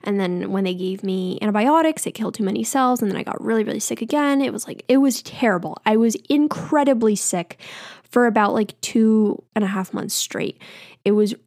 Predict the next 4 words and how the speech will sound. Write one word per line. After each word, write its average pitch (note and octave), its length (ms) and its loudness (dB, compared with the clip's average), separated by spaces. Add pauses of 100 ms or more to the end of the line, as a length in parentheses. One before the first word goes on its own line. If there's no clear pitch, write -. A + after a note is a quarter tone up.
(140)
horrible. - 840 -2 (500)
And F#3+ 720 -2 (420)
guess A3 280 -2
what? F4 300 -4